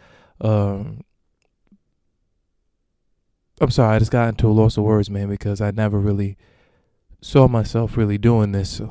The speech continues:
on a solo level, and the fact that everybody seems to be gravitating towards it really means a lot. Uh, secondarily, uh, you guys voiced that there has been some volume issues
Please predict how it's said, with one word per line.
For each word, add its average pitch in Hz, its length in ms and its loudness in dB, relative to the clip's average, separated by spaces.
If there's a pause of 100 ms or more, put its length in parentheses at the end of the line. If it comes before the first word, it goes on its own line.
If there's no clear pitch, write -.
on 113 160 -4
a 98 40 -6
solo 117 320 -2
level, 101 380 -10
and 98 100 -14
the 98 60 -16
fact 113 240 -16
that 113 80 -14
everybody 104 380 -14
seems 107 260 -14
to 110 80 -16
be 107 80 -6
gravitating 104 540 -6
towards 98 320 -8
it - 180 -14 (400)
really 117 240 4
means 98 240 -4
a 107 60 -6
lot. 107 320 -8 (720)
Uh, 117 280 -2
secondarily, 131 840 0 (240)
uh, 110 120 0
you 107 180 0
guys 110 340 -2
voiced 107 480 -2 (160)
that 104 300 0
there 101 240 0
has 104 80 -2
been 101 240 -2
some 98 260 -6
volume 104 340 -2
issues 110 460 -6